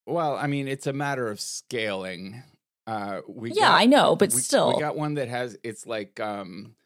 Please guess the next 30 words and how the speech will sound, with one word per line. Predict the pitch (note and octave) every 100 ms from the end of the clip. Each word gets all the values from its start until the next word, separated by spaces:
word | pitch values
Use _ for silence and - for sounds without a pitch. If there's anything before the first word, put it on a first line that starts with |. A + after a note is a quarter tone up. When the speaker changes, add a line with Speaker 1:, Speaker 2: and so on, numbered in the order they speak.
| _ _ _ _ _ _ _ _ -
Speaker 1:
uh, | A2 F#2 D2+ - -
it's | A2+ -
plastic, | _ D3 B2+ A#2 G#2+
but | G#2+
it, | G#2 - G#2
it's | F#2 -
in, | A#2
like, | G#2+ F#2+
a |
chain | G2 - A2 G#2+
link | G#2 F#2+
s-, | - - _ _ _ A#2
fence, | - G#2 F#2+ -
like, | G#2 F#2+
diamond | F#2+ F#2+ G2 A2+ - _ -
Speaker 2:
Mm-hmm. | A3+
Speaker 1:
pattern. | A#3 A3 C#3+ C#3+ _ _ _ _ _ _ -
And | F#3+
Speaker 2:
Right. | F#3 F#3 -
Speaker 1:
with | G#2 A#2+ D#3 -
a, | - C3+ -
with | G#2 D3 F3
a |
little | E3 E3+ E3+
work | D3 C3+ C#3
and | C3 -
some | A#2 -
upper | A#2+ C3 A#2
body | A2+ A2 G#2+
strength, | G2 - G2+ G2+ - _